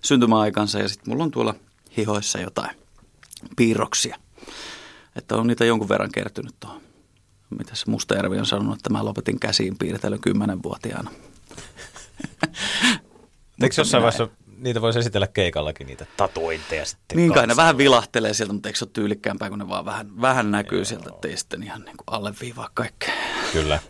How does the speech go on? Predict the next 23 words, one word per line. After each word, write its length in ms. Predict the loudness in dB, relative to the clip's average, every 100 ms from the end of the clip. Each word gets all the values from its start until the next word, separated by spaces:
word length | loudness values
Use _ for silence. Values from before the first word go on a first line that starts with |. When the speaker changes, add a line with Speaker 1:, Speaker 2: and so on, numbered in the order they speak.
| -12
Speaker 2:
kyllä. 280 | -8 -6 -6 -10 -20 -20 -20 0
Jättää 360 | 0 2 2 2
vähän 180 | -2 -6
mielikuvituksen 720 | 2 4 4 0 -6 -4 -4 2
varaa. 100 | 4
Speaker 1:
Nimenomaan, 560 | 4 4 2 2 2 0
sitä 260 | -2 -6 -4
ei 60 | -4
tiedä, 180 | -2
mitä 220 | -2 -2 -4
kaikkea 360 | -6 -10 -16
sieltä 180 | -16 -18
löytyy. 160 | -18 -14 -14 -14 -18 -20 -20 -20 _ _ _ -20 -14 0
Speaker 2:
Oletko 280 | 2 2 2
koskaan 480 | 2 2 2 2 0 _ _ -2
rikkonut 480 | -2 -2 0 -2 0
kitaraa 460 | -2 2 4 4
tai 160 | 4 0
muuta 260 | 0 -2 -2
soitinta 480 | -2 -2 -2 -2
lavalla? 360 | -2 -2 -4 -6 -16 _ _ _ -20 -20 _ -20 -20 _ _ -14 -14 -14 _ -4 -2 2
Kitaran 320 | 4 4 2
hajottaminen. 680 | 2 0 -2 -8 -6 -8